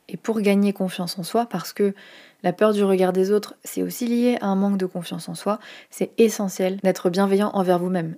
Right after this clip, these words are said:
Et c'est, ça veut pas dire être complaisant, mais c'est juste être bienveillant, comme vous le seriez avec quelqu'un d'autre. Vous parlerez pas comme ça à quelqu'un d'autre, à quelqu'un que vous appréciez,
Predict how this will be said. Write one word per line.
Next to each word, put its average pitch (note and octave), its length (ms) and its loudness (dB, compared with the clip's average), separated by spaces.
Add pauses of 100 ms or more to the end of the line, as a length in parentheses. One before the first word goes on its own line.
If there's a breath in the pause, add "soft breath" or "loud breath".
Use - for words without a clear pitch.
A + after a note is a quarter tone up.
Et - 100 -6
c'est, - 180 -4
ça F3 140 2
veut E3 60 2
pas G3 120 6
dire A#3+ 160 6
être G3 220 2
complaisant, G3 580 2 (420 loud breath)
mais F3 80 -2
c'est E3+ 140 -2
juste A#3 180 -2
être F3 240 0
bienveillant, F3+ 400 -2
comme B3+ 200 4
vous A#3+ 100 2
le A3+ 60 0
seriez G3+ 320 -2
avec F#3+ 200 -2
quelqu'un F3 300 -6
d'autre. E3 260 -8
Vous F3+ 80 -12
parlerez F3 380 0
pas G#3+ 280 0
comme F#3 180 2
ça F#3+ 360 0 (180)
à E3 120 -4
quelqu'un E3 320 -6
d'autre, G3 260 -2
à D#3+ 60 -6
quelqu'un D#3+ 240 -4
que F3 60 -4
vous E3+ 120 -6
appréciez, E3+ 460 -4